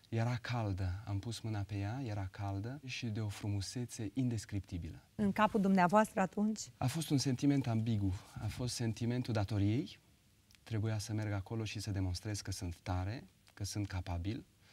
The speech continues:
Speaker 1: că sunt chirurg, că trebuie să fac față acestui șoc. Când trebuia să operăm pe cineva, trebuia să deschidem pe cineva, deschideam cu ideea de a-l reface,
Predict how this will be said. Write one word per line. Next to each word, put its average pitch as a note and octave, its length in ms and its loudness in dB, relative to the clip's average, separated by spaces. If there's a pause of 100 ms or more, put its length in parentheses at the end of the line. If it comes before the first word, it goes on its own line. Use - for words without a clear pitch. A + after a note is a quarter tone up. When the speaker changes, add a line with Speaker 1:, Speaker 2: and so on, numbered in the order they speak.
(400)
Speaker 1:
că G#2+ 100 -2
sunt G2+ 260 0
chirurg, G2+ 560 -2
că G2+ 120 -6
trebuie G#2 260 0
să G2 140 -4
fac G2 260 -4
față A#2+ 400 -6
acestui F#2+ 420 -4
șoc. - 540 -4
Când A2 400 -2
trebuia G#2+ 360 0
să G#2+ 160 -4
operăm A2 380 -2
pe B2+ 100 -4
cineva, G2 560 -4
trebuia G#2+ 300 -4
să G2+ 120 -8
deschidem A2+ 460 0
pe G2 100 -6
cineva, F#2+ 480 -4
deschideam A2 640 -2
cu B2 140 -4
ideea G#2+ 400 2
de A2 120 -4
a-l F#2+ 160 0
reface, A#2+ 600 -6